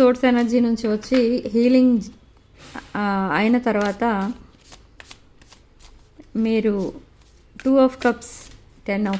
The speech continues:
Pentacles ఎనర్జీలోకి మారిపోతారు మీ ఇద్దరు కూడా. ఓకే,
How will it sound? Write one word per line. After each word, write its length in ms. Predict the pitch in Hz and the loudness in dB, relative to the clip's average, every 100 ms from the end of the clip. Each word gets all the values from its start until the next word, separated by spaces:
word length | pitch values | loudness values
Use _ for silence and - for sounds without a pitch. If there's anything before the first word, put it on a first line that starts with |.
| - | -4
Pentacles 500 | 214 233 254 254 247 | -2 -2 0 0 0
ఎనర్జీలోకి 580 | 196 208 196 214 202 208 | -2 0 -2 -4 -4 -2
మారిపోతారు 640 | 202 196 196 190 156 - | -2 -2 -4 -6 -6 -8
మీ 220 | - 196 185 | -4 -2 -2
ఇద్దరు 280 | 180 202 | -4 -6
కూడా. 220 | 190 151 - - - - | -6 -8 -12 -18 -20 -16
ఓకే, 180 | 190 | -10